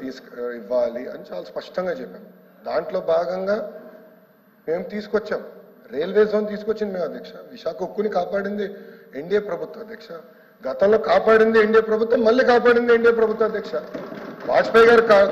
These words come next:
కాపాడారు, ఇప్పుడు నరేంద్ర మోడీ గారు కాపాడారు. మేము వెళ్ళి మాట్లాడాం, మేము చర్చించాం. అది జరిగింది. అంతేకాకుండా అధ్యక్ష, అమరావతికి నిధులు తీసుకొచ్చాం, పోలవరానికి నిధులు తీసుకొచ్చాం. So అధ్యక్ష,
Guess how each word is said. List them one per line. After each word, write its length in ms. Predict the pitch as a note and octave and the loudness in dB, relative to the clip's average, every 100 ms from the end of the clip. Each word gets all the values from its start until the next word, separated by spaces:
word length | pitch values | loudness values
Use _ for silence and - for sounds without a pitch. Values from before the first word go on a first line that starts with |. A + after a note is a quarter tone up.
| F3+ | 2
కాపాడారు, 500 | F3+ F#3+ F3+ F#3+ C4 | 4 4 4 4 4
ఇప్పుడు 180 | C4+ | 2
నరేంద్ర 380 | A#3+ A3 B3+ B3+ | 6 6 8 6
మోడీ 240 | A#3+ B3 C4+ | 6 6 8
గారు 180 | C4 | 6
కాపాడారు. 580 | A3+ G#3+ G#3 F3 D#3 - - - - - - - _ - _ _ _ _ _ _ _ A2 | 8 6 6 4 2 -2 -10 -14 -18 -20 -20 -20 _ -20 _ _ _ _ _ _ _ -4
మేము 140 | F#3 | 2
వెళ్ళి 180 | A#3 C4 | 4 6
మాట్లాడాం, 460 | A#3 G#3 - - - - - - _ _ _ - | 4 2 -4 -6 -16 -20 -20 -20 _ _ _ -4
మేము 140 | E3 | -2
చర్చించాం. 680 | A3 A3 A3+ A#3+ - C3+ - - - - - | 4 4 4 -2 -2 -8 -10 -20 -20 -20 -12
అది 200 | C3 A3+ | -2 4
జరిగింది. 320 | G#3+ G3 C3+ | 4 4 -2
అంతేకాకుండా 580 | B2+ A3+ A3+ A3 A3 G#3+ | 0 4 6 4 4 4
అధ్యక్ష, 280 | G#3+ G#3 A3 | 4 2 0
అమరావతికి 480 | D#3 D#3+ F#3+ G#3 | -2 0 -2 -4
నిధులు 200 | G3 F#3+ | -10 -10
తీసుకొచ్చాం, 460 | G3 F#3 - - E3+ - _ _ _ _ _ - | -12 -14 -16 -18 -20 -20 _ _ _ _ _ -4
పోలవరానికి 480 | D3+ G3+ G#3 G#3+ F#3 | 0 4 4 2 -2
నిధులు 220 | F#3 F#3+ | -6 -8
తీసుకొచ్చాం. 440 | E3+ - E3+ D#3+ - - _ _ _ | -10 -12 -12 -12 -18 -20 _ _ _
So 60 | - | -16
అధ్యక్ష, 320 | G#2+ F#3 - | -6 -4 2